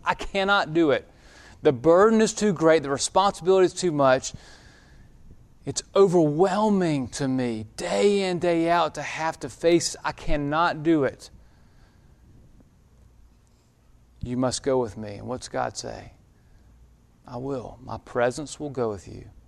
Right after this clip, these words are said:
and I will give you rest." Rest is kind of the opposite of the burden that Moses felt.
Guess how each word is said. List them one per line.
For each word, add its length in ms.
and 100
I 120
will 100
give 300
you 320
rest." 720
Rest 340
is 120
kind 180
of 80
the 140
opposite 380
of 100
the 40
burden 420
that 220
Moses 460
felt. 380